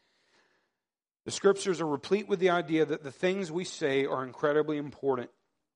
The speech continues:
When God rejoiced at the beauty and value of each aspect of creation, he said, "It is good."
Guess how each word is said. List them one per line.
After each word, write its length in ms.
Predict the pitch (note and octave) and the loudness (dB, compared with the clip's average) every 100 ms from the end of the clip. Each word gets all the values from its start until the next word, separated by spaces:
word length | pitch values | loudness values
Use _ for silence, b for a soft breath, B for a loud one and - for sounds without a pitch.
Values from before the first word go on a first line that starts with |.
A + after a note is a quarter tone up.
| _ _ - - | _ _ -20 -10
When 160 | D3 | -2
God 240 | D3 D#3+ D#3 | 2 2 2
rejoiced 420 | D3 D#3 D#3+ - | 0 0 0 -2
at 120 | - | -6
the 60 | C#3+ | -6
beauty 380 | D3 E3 F#3+ | -2 0 0
and 120 | E3+ C#3 | 0 2
value 320 | D3 D#3 D3+ | 2 2 0
of 100 | C#3 | 0
each 220 | D#3 - | -4 0
aspect 480 | D#3+ D#3 - D#3+ - | 0 0 -4 -4 -4
of 120 | C#3+ | -10
creation, 560 | - C#3+ D#3+ F3+ F#3 E3+ | -8 -4 -2 -4 -6 -8
he 140 | D3+ | -10
said, 300 | - C#3+ C3 | -6 -6 -4
"It 260 | D3 D3+ - | -6 -6 -8
is 420 | D3 C3+ B2+ A2+ - b b b _ | -6 -4 -6 -10 -18 b b b _
good." 360 | A#2 G#2+ F#2 | -4 -4 -4